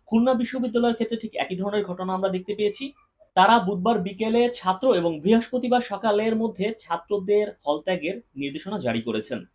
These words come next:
জগন্নাথ বিশ্ববিদ্যালয়ের ক্ষেত্রে একমাত্র ছাত্রী হল বঙ্গমাতা শেখ ফজিলাতুন্নেছা মুজিব হলে শিক্ষার্থীদের বুধবার অর্থাৎ সতেরোই জুলাই বিকাল চারটার মধ্যে হল ত্যাগের নির্দেশ দেওয়া হয়েছে। এছাড়া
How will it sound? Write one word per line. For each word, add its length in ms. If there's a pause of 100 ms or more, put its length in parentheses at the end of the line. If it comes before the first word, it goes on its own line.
(160)
জগন্নাথ 220
বিশ্ববিদ্যালয়ের 540
ক্ষেত্রে 220
একমাত্র 320
ছাত্রী 320
হল 160
বঙ্গমাতা 400
শেখ 260
ফজিলাতুন্নেছা 800
মুজিব 400
হলে 140
শিক্ষার্থীদের 600
বুধবার 340
অর্থাৎ 240
সতেরোই 340
জুলাই 200
বিকাল 340
চারটার 500
মধ্যে 480
হল 200
ত্যাগের 340
নির্দেশ 340
দেওয়া 160
হয়েছে। 220
এছাড়া 320